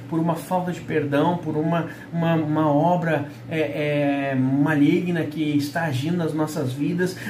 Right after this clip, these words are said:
não permitindo que nós venhamos a prosperar emocionalmente, espiritualmente, e dessa forma nos mantendo presos a laços que não nos permitem voar, traçar,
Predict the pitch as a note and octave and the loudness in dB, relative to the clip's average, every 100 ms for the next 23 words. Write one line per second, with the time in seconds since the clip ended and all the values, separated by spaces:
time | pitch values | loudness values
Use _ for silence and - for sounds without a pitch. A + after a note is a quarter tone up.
0 | B2 E3+ F3 F#3 F3 D#3+ F3+ F3+ E3+ F3 | 0 2 2 2 0 0 0 -2 -2 -2
1 | E3 D#3+ E3 E3+ E3 D#3 F3 E3+ - D#3+ | -2 -2 -2 -2 -4 -4 -8 -8 -4 -2
2 | D#3 F3 F3+ E3+ D#3+ D3 D3+ F3 E3+ E3+ | 0 0 0 -2 -4 -2 0 -2 -2 -6
3 | E3+ - E3+ E3 D#3 C#3 C#3+ F3 E3+ F#3 | -6 -4 -4 -2 -2 2 2 2 -2 -8
4 | - - - D#3 D#3+ F3+ - E3+ F3 F3 | -10 -10 -4 -4 -2 -4 -2 -2 -2 -4
5 | E3 E3+ E3 F3 F3+ - - E3 E3 F#3+ | -2 -2 -2 -2 -2 -4 -2 2 4 2
6 | D#3 C#3+ - B2+ - D3+ D3 C#3+ D3+ E3+ | 0 -6 -6 -6 -2 0 2 2 2 0
7 | - E3+ - F3 D#3 D#3 D#3+ D3 - F3 | -6 -10 -8 -6 -4 -2 -2 -4 -6 -6
8 | D3 D3+ E3+ D#3+ C#3+ D3+ D#3 - - - | -4 -4 -2 -2 0 0 0 -2 -8 -14
9 | - - - D3+ C#3 - D#3 E3 | -16 -16 -8 -4 -4 0 0 0